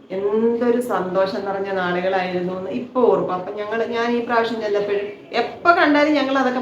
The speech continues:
പറയാറുണ്ട്. ആ പറഞ്ഞ കൂട്ടത്തിൽ ഞാൻ അന്ന് തൊട്ട് ഇങ്ങനെ മനസ്സിൽ ആ, ആ ഒരു സമയം തൊട്ട് മനസ്സിൽ ഇങ്ങനെ കിടക്കുവാണ്. ശരി, എത്ര, ഉം, പ്രായമായെന്ന് പറഞ്ഞാലും, ആ, എപ്പോഴെങ്കിലുമൊക്കെ മനുഷ്യർ ആഗ്രഹിക്കും,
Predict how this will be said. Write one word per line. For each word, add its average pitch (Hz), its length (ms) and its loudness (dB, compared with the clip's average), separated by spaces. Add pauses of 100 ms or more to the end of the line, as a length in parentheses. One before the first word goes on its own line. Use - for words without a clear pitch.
പറയാറുണ്ട്. 220 560 0 (1500)
ആ 214 120 -4
പറഞ്ഞ 220 260 4
കൂട്ടത്തിൽ 226 480 4
ഞാൻ 233 180 2
അന്ന് 247 220 6
തൊട്ട് 226 160 4
ഇങ്ങനെ 220 200 2
മനസ്സിൽ 214 400 0 (200)
ആ, 226 360 4
ആ 262 360 6
ഒരു 254 100 4
സമയം 226 400 0
തൊട്ട് 208 160 -2
മനസ്സിൽ 208 360 -2
ഇങ്ങനെ 208 280 -2
കിടക്കുവാണ്. 190 540 -2 (380)
ശരി, 226 260 4
എത്ര, 220 420 2 (400)
ഉം, 202 520 0
പ്രായമായെന്ന് 202 680 4
പറഞ്ഞാലും, 190 480 0 (500)
ആ, 202 60 2 (580)
എപ്പോഴെങ്കിലുമൊക്കെ 247 800 4
മനുഷ്യർ 208 400 -2
ആഗ്രഹിക്കും, 190 680 -2